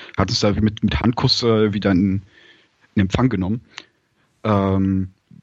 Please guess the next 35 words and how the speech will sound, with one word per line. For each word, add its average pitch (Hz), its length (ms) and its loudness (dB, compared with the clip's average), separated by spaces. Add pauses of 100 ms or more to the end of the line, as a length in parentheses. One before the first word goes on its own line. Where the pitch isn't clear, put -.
(500)
was 92 280 -4
mir 113 60 2
da 104 220 2
wie 104 120 -2
in 104 200 -2
Palästina 113 340 -2
auch 110 80 -2
schon, 117 340 0
also 98 160 -2
dann 95 200 0
auch - 320 -6 (340)
im 104 60 0
Nachhinein, 104 840 0
äh, 95 360 0 (280)
auch - 160 -4
öfters 113 280 -2
nochmal 101 180 0
passiert - 360 0
ist. - 300 -6 (220)
Und 98 460 0
im 104 120 -2
Nachhinein 101 380 2
halt 101 120 0
irgendwie, 98 340 0
äh, 95 380 0 (1400)
sehr 98 420 0
krass 104 320 -2
ist, 101 120 -2
weil 92 140 0
die 92 180 -2
halt 95 220 -2
das - 160 -6
irgendwie 104 160 -2
noch 104 320 -4
so, 107 180 0